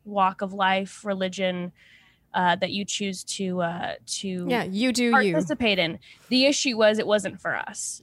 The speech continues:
Speaker 1: And I think we just didn't feel like we
Speaker 2: Mm-hmm.
Speaker 1: had that freedom.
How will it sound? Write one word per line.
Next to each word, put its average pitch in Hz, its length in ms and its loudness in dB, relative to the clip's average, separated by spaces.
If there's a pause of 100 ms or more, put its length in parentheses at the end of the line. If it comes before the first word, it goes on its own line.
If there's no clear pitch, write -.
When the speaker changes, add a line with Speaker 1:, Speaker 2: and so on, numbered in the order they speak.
(120)
Speaker 1:
And 190 420 2
I 185 120 0
think 190 260 -6
we 196 100 -2
just 185 300 -4
didn't 214 160 -4
feel 220 160 4
like 208 100 6
we 220 80 0
Speaker 2:
Mm-hmm. 240 140 -2
Speaker 1:
had 185 160 2
that 180 260 0
freedom. 190 680 0